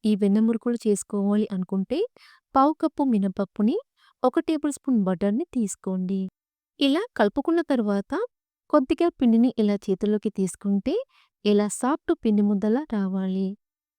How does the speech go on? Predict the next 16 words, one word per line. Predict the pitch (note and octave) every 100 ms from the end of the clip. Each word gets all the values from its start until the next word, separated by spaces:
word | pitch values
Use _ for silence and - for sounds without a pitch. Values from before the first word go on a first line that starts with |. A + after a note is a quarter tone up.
| _
పిండి | C#4+ D4+ F4+
కన్సిస్టెన్సీ | E4+ D4+ C#4+ - C#4 - C#4 -
ఇలా | G#3 G#3
ఉంటేనే | G#3 G3+ G3+ G#3 C4+ A4+ _ _ _ -
మనం | G#3+ A#3+ F#4
చేసుకునే | D#4+ D#4+ - D4 D4+
ఈ | A#3
వెన్న | G#3 G3 G3
మురుకులు | G#3 G3 - A3+ G#4 _ _ _ -
క్రిస్పీగా | A3 - A3+ G3+ A#3
వస్తాయండి. | - F3+ - G3+ G3 F#3 G#3+ G4 - _ _ _ _ -
ఇలా | B3+ C4+
రాలేదంటే, | C4 G#3 G3+ A3 A3 G#3+ G#3+ G4 B4 _ _ _ A3
మరొక | A3+ D#4+
టేబుల్ | G4+ E4+ D4 C#4+
స్పూన్ | - D4